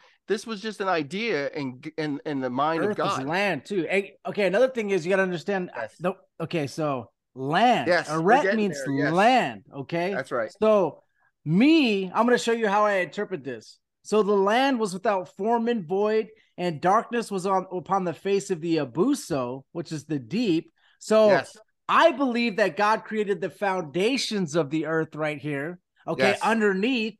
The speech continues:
Speaker 2: Sheol,
Speaker 1: Yes.
Speaker 2: the abyss. The
Speaker 1: That's right.
Speaker 2: abyss if you guys look, the deep, the abuso is used in Romans ten seven, Luke
Speaker 1: Yes.
Speaker 2: eight thirty-one,
Speaker 1: Yep.
Speaker 2: uh, the deepest part of the sea,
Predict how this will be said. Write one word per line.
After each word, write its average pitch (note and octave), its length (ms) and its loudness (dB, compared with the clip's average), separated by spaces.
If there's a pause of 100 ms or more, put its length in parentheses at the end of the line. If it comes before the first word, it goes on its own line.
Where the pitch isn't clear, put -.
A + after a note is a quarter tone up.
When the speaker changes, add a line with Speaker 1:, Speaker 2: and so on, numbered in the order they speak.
(200)
Speaker 2:
Sheol, G#3 720 0
Speaker 1:
Yes. - 140 -20
Speaker 2:
the G#3 180 2
abyss. A3+ 640 2 (240)
The A#3+ 200 4
Speaker 1:
That's - 120 0
right. D#4+ 200 4
Speaker 2:
abyss - 300 0 (200)
if E3+ 120 -6
you G#3 60 -4
guys A3 220 2
look, C4 260 0
the G3+ 120 4
deep, C#4 380 0
the G3+ 140 2
abuso A3+ 460 2
is D3+ 140 -2
used A3 300 -4
in F3 140 0
Romans G#3+ 360 -4
ten A#3 260 -4
seven, F3+ 560 -2 (280)
Luke F#3 240 0
Speaker 1:
Yes. C3 120 0
Speaker 2:
eight F#3+ 180 -2
thirty-one, G3+ 720 -2
Speaker 1:
Yep. F#3+ 60 -8 (320)
Speaker 2:
uh, F3 400 2
the D3+ 120 -6
deepest G#3 440 -6
part G#3+ 200 2
of F#3+ 80 -6
the G3 80 -2
sea, A3 580 -6